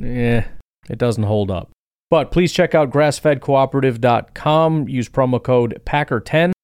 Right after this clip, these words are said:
That's capital P, Packer ten. Get ten percent off your order of a massive box of steaks,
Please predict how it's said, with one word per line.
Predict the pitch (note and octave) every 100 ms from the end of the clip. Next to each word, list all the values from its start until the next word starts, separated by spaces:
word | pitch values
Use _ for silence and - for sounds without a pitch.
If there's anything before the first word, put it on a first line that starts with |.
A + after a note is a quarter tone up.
| _
That's | - -
capital | - B2+ A#2+ A#2
P, | - C3 B2
Packer | C3+ B2+ G#2+
ten. | - C3
Get | A#2+ A2
ten | E3 E3+
percent | C3 - C3+
off | B2+ B2+ -
your | B2 C3+
order | - C3+ C3+ G#2 G#2 _ _
of | A2+
a | G#2+
massive | A2 C3 B2 D3 A#2+ A#2
box | - A2+ B2+ B2 - -
of | B2 G2+
steaks, | - - D3+ D3+ - -